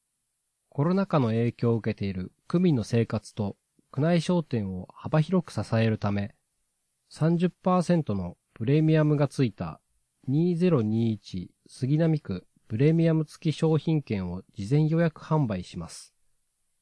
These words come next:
詳細は二ゼロ二一杉並区プレミアム付き商品券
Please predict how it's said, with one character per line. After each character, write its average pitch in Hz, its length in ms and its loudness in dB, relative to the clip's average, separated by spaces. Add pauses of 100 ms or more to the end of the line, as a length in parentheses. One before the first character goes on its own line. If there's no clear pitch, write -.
(220)
詳 143 220 0
細 139 260 4
は 127 260 0 (520)
二 170 240 2
ゼ 175 140 4
ロ 135 100 6
二 117 260 2
一 95 380 -8 (120)
杉 131 300 -2
並 165 240 2
区 92 240 -8 (380)
プ 120 100 -4
レ 151 140 6
ミ 170 160 4
ア 170 40 2
ム 165 120 0
付 - 260 -6
き - 20 2
商 160 220 2
品 151 240 2
券 90 320 -6